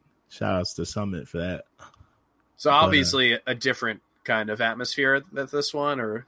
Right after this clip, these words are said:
Speaker 2: you know,
Speaker 1: Mm-hmm.
Speaker 2: how, how did it differ from Summit's past?
Speaker 1: Um, hmm. I think the biggest thing was that everybody was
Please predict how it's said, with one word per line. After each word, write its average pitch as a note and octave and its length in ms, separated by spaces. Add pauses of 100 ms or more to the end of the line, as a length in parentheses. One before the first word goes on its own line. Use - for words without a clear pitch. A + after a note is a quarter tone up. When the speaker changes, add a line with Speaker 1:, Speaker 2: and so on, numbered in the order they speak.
Speaker 2:
you A2+ 120
know, G#2+ 80
Speaker 1:
Mm-hmm. A2 100
Speaker 2:
how, B2+ 220
how D3+ 120
did F#3 120
it D#3 80
differ E3 260
from A2+ 340
Summit's A#2+ 340
past? - 420 (600)
Speaker 1:
Um, A#2+ 880 (540)
hmm. G#2+ 720 (1040)
I D3+ 100
think F#3 220
the D3+ 80
biggest B2+ 600
thing G#2+ 300
was G#2+ 280
that G#2 240
everybody A2 600
was G2 840